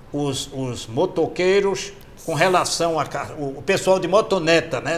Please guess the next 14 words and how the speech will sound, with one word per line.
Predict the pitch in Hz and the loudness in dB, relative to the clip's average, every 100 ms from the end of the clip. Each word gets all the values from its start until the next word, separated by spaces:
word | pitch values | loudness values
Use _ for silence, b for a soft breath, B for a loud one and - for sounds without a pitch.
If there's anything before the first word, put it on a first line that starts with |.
| 156 | -2
as, | 143 147 | -4 0
as | 147 127 | 0 2
cinquentinhas, | 233 233 190 147 156 170 147 117 95 | -2 0 0 0 -4 -6 -4 -6 -6
né, | 151 190 B B B B B - | -8 -8 B B B B B -4
que | 165 185 | 4 8
é | 196 | 8
onde | 196 190 190 | 6 4 4
há | 180 | 4
um | 180 | 4
problema | 175 165 151 170 | 4 4 2 0
maior, | 165 165 147 151 | 0 2 4 2
talvez, | 151 143 110 139 117 | 2 0 -2 -4 -4
da | 123 | -4
cidade | - 139 127 131 127 | -6 -4 -2 -2 -4